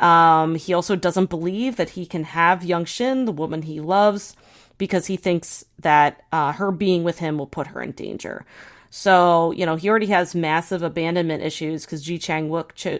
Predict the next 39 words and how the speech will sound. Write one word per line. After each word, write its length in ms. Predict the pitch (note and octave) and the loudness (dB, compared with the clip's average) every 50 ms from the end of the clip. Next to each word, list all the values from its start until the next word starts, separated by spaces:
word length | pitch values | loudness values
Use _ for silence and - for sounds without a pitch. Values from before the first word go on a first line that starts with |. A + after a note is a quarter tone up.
| - | -8
chooses 420 | - - G3+ F#3+ F3 E3+ E3 D3 D#3 | -8 -6 -4 -4 -4 -4 -6 -4 -2
roles 320 | E3+ F3+ F#3 F3+ F3 - | 0 2 2 2 2 0
where 100 | D#3 D#3 | -4 -6
he 140 | D#3+ D#3+ D#3 | -4 -4 -4
is 140 | D3+ C#3+ - | -4 -4 -6
extremely 460 | - D3+ - - F#3 F#3 F3+ E3+ E3 | -8 -8 -4 -2 0 2 2 2 0
damaged. 560 | D#3+ E3+ F#3 G3+ G3+ G3 F#3 F#3 F3+ - - - - - - - - - - _ _ _ _ - - - - - - _ _ _ _ _ _ _ _ _ _ _ - D#4+ D#4+ D#4+ D#4 D#4 D4+ C#4 C4 A#3 - _ | 2 2 4 4 6 6 4 2 2 -2 -10 -12 -16 -20 -20 -20 -20 -20 -20 _ _ _ _ -20 -20 -20 -20 -20 -20 _ _ _ _ _ _ _ _ _ _ _ -12 -10 -8 -6 -6 -6 -8 -8 -10 -10 -12 _
So 220 | - - B3 A3+ G#3 | -2 2 4 4 4
he 140 | F#3 A#3 A3 | 4 2 2
feels 220 | A#3+ A#3+ A#3 A3 | 2 2 2 2
alone 580 | A3+ G#3 F#3+ G3+ G3 G3 G3 G3+ G#3 A3+ A#3+ A#3+ | 2 4 6 6 6 8 6 6 6 4 4 2
and 300 | - - - F#3+ F#3 F#3 | 0 0 0 2 2 2
abandoned 440 | F3 - F#3 F3 F3+ F3+ G3+ F3 | 0 2 2 2 2 0 0 -2
more 180 | F3 E3 E3+ F3 | -2 -2 -2 -2
than 120 | F3 D#3+ | -2 -2
ever. 440 | D#3+ E3+ F3 B3 C#4+ D#4+ E4 D#4 C4 - | -2 -2 -2 -2 -2 -4 -4 -8 -12 -16
He 180 | - - G3+ F#3+ | -12 -8 -8 -6
disconnects 680 | D3 - G#3 G#3 - - A3 F#3+ F3+ F#3 - - - - - _ _ - | -2 -2 -2 -2 -2 -2 0 2 2 0 0 -4 -12 -18 -20 _ _ 0
everything, 520 | F#3+ G3 A#3 A#3+ A#3 - E3+ - - - | 2 2 2 0 -2 -4 -4 -4 -6 -8
his 180 | C#3 D#3 D3 - | -10 -12 -14 -8
phone, 580 | - - G3 G3 G3+ G#3+ A#3+ C4 C#4 C#4+ C#4 - _ _ _ _ _ _ _ _ _ _ _ _ _ _ - | -4 0 2 2 4 4 4 2 0 0 -4 -8 _ _ _ _ _ _ _ _ _ _ _ _ _ _ 4
uh, 420 | E3+ F3 E3+ E3+ E3+ E3+ E3 - - | 8 10 12 12 12 10 8 6 4
every 280 | - F#3+ F#3 G3 G#3+ G#3 | 4 2 4 4 2 2
way 300 | F#3 E3 F3+ F3 F3+ G3+ | 2 2 2 2 2 2
that 140 | G3 F#3 D#3 | 0 -2 -4
he 120 | F3 F#3 | -4 -6
can 220 | - G3 F3+ F3 F3 | -4 -2 -2 0 0
get 140 | F3 E3+ - | 0 -2 -4
in 80 | E3+ | -4
touch 220 | - - F3 E3 - | -4 -4 -4 -4 -4
with 120 | F3+ - | -6 -4
anyone, 500 | - - A3 A3+ G#3+ G#3+ G#3+ A3 A3 G#3 | -2 0 0 0 0 2 2 0 0 -2
and 240 | - - E3+ E3+ F3 | -2 -4 -2 -2 -2
he 140 | F#3 F3 - - | -2 -2 -2 0
isolates 600 | E3+ F3+ F3 - G3+ F#3 F#3 F#3 F3+ F3+ - - | 0 0 0 -2 -2 0 0 0 0 -2 -4 -6
himself 520 | F#3+ F#3 - - F3 D3+ D#3+ D#3+ - - - | -6 -6 -4 -4 -2 -2 -2 -4 -6 -8 -6
in 160 | - G3 G3+ | -2 -2 0
his 200 | G3+ G#3 G3 - | 0 -2 -4 -4
bunker 540 | - - D#3 D#3+ D3 - D#3 D#3+ D3+ C#3+ | -4 -4 -4 -4 -4 -4 -4 -6 -6 -8